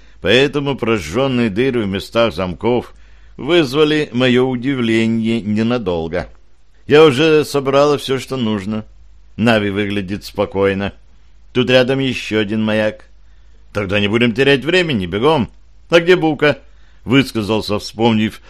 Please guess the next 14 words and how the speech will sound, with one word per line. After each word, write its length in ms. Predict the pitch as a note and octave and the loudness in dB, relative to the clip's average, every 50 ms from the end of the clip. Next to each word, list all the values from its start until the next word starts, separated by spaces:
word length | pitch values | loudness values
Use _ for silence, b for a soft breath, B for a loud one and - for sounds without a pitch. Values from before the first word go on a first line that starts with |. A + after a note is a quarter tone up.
| B B B | B B B
про 280 | B G#2 A#2+ A#2+ A2+ A2+ | B 4 6 6 6 6
метаморфозу, 920 | G#2+ A2 A2 F#2+ A2+ A2+ A2+ G#2+ F#2+ - C3+ C#3 C#3 G2 E2+ F#2+ F#2+ E2+ - b b b b b b | 4 2 0 0 -2 -2 -2 -2 -4 -2 0 0 0 -2 -4 -6 -8 -8 -10 b b b b b b
никогда 440 | F#2+ A2 G2+ G#2 A#2+ A#2 A2 A#2 | -4 -2 0 0 0 2 2 2
не 100 | A2+ A2 | 2 2
покидающего 960 | G#2 - G#2+ - G2+ A#2 G2+ A2+ A2 G#2 G2+ F#2+ F2 - - - - F#2+ G2 G2 | 0 -2 -4 -4 -4 0 2 4 4 4 2 0 -4 -8 -10 -8 -6 -4 -2 0
или 240 | G#2+ B2 B2+ A2 G2+ | 0 0 0 -2 -2
меня, 380 | F#2 F#2 F#2 G2+ A2+ A#2 A2 | -2 -2 -2 0 0 0 0
или 200 | G2+ F2+ E2+ F2 | 0 -2 -4 -4
навигатора. 720 | F2+ F#2 G2 G2+ A2+ G#2 G#2 F#2 D#2 - D2 C2+ C2+ B1+ - - - - - - - - - - - - - - - - - | -4 -4 -4 -2 -2 0 0 0 -2 -2 -8 -10 -10 -12 -14 -18 -20 -20 -20 -20 -20 -20 -20 -20 -20 -20 -20 -20 -20 -20 -8
«Как 300 | - - G#2+ G2+ D#2 G2+ | -2 0 0 0 0 -4
и 40 | G#2 | -8
положено, 760 | F2 - A2 G#2 G2+ G2+ G#2+ G#2+ G2+ B2 C#3 C#3 C#3 C3+ B2+ | -4 0 0 0 2 0 -2 -2 -4 -4 -6 -6 -6 -8 -6
вот 420 | A2+ G2+ G2+ G2+ G2+ G#2 G#2+ F2+ C3 | -6 -6 -4 -2 0 -2 -2 -2 -2
он, 240 | C#3 C#3 C#3 C3+ | -4 -4 -4 -6